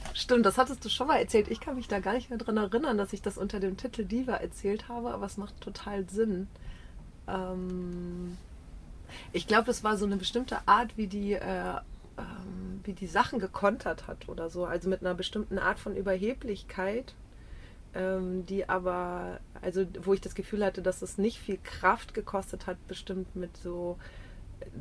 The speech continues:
dummem patriarchalen Verhalten oder so umzugehen, weil sie in eine total überlegene Position gegangen ist. Und das Interessante war aber auch, dass das Gegenüber es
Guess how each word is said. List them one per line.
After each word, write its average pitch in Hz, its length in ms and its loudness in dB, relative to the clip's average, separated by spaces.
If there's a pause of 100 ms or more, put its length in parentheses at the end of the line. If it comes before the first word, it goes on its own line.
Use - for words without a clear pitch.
(160)
dummem 196 300 4
patriarchalen 180 760 2
Verhalten 196 520 4
oder 190 180 4
so 175 120 -4
umzugehen, 180 560 2
weil 170 160 0
sie 175 100 0
in 170 160 -2
eine 170 220 -4
total - 560 -2
überlegene 185 420 2
Position 190 500 0
gegangen 185 300 4
ist. 190 160 -2
Und 190 140 2
das 180 100 0
Interessante 190 500 2
war 190 120 8
aber 175 160 4
auch, 175 80 -2
dass - 180 -6
das - 180 -6
Gegenüber 190 560 6
es 170 220 2